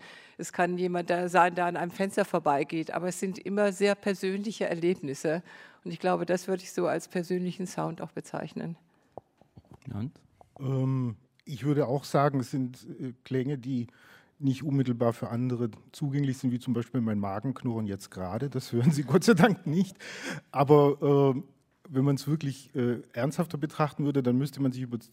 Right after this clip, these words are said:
Speaker 3: zuerst mal Gedanken machen, was ist öffentlich und was ist privat. Weil das ist nicht so einfach zu trennen. Selbst das, was ich in meinen vier Wänden tue, ist auch in einer gewissen Weise öffentlich. Das, äh, kann dadurch sein, dass ich Nachbarn habe. Es kann aber auch dadurch sein, dass das Wirkungen zeitigt, die dann vielleicht später eintreffen.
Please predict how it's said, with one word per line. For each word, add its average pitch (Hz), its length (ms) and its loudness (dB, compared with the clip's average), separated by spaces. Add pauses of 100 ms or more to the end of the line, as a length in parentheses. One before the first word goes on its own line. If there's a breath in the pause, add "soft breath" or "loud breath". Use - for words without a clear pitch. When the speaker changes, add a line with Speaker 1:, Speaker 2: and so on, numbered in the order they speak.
(100)
Speaker 3:
zuerst 120 320 -6
mal 135 80 0
Gedanken 120 320 -2
machen, 123 200 0
was 113 140 0
ist - 240 -8
öffentlich 127 420 -4
und 120 120 -2
was 117 160 -4
ist 120 160 -10
privat. 113 520 0 (360 loud breath)
Weil 117 100 0
das 123 220 -2
ist - 240 -6
nicht 147 240 -4
so 135 240 2
einfach 131 400 -2
zu - 160 -8
trennen. 120 560 -2 (240 loud breath)
Selbst - 260 -10
das, 117 160 -2
was 120 160 -2
ich 127 80 -4
in 127 80 -2
meinen 120 180 0
vier 120 220 -2
Wänden 135 600 -4
tue, 156 360 -2
ist 120 480 -8
auch 127 320 -2
in 139 60 -4
einer 123 100 2
gewissen 127 340 0
Weise 117 280 0
öffentlich. 120 640 -6 (560 loud breath)
Das, - 300 -8
äh, 113 380 0 (120)
kann 120 220 2
dadurch 120 300 0
sein, 117 200 0
dass 113 200 -4
ich 113 140 -14
Nachbarn 147 500 -4
habe. 147 320 -2
Es 127 140 -4
kann 131 160 -2
aber 123 140 -2
auch 120 120 -8
dadurch 120 260 -4
sein, 123 140 -4
dass 120 140 -4
das 110 220 -10
Wirkungen 123 420 -2
zeitigt, 110 480 -6
die 127 60 -8
dann 113 160 -6
vielleicht 107 260 -10
später 160 340 -6
eintreffen. 110 560 -10